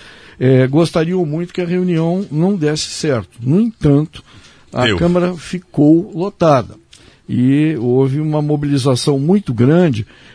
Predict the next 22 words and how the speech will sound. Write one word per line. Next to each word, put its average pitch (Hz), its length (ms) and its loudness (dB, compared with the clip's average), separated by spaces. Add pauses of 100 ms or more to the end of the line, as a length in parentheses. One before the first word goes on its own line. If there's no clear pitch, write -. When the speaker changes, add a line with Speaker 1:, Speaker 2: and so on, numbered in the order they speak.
Speaker 1:
é, 123 380 4
de 123 560 2
alguns 123 540 0
M 120 160 -2
D 117 160 -2
Bistas 117 420 -2
aqui, 165 460 -4 (240)
inclusive 131 500 -4
alguns 131 400 -2
pré-candidatos 127 800 -4
a 123 60 -2
vereador 139 540 0
estiveram 117 540 0
lá 117 160 0
presentes, 170 640 0 (500)
mas 156 200 2
fundamentalmente 196 1000 2
houve 175 320 4
uma 160 360 2
mobilização 156 800 0
bastante 147 800 -2
intensa 156 760 -4